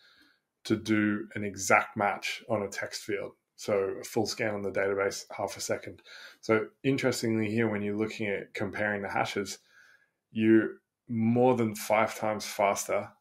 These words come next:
than doing a, uh, a text match on a field in a database. So that kind of gives you a feel for how quick it is. It's a very, very quick operation to do, uh, but obviously we can do better.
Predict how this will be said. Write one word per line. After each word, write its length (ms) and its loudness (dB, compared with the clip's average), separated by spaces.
than 540 -8
doing 500 0
a, 440 -6
uh, 300 -2
a 120 -6
text 400 -4
match 520 -6
on 140 -2
a 40 -4
field 320 -2
in 60 -8
a 60 -6
database. 460 -4
So 140 -4
that 160 4
kind 180 4
of 60 -2
gives 180 -2
you 100 0
a 40 -2
feel 260 -2
for 380 -4
how 140 4
quick 280 0
it 80 0
is. 240 2
It's 160 -8
a 80 -2
very, 520 4
very 400 4
quick 320 -4
operation 600 -4
to 100 -8
do, 260 4
uh, 200 -2
but 340 2
obviously 640 0
we 120 -2
can 160 -8
do 140 -6
better. 360 0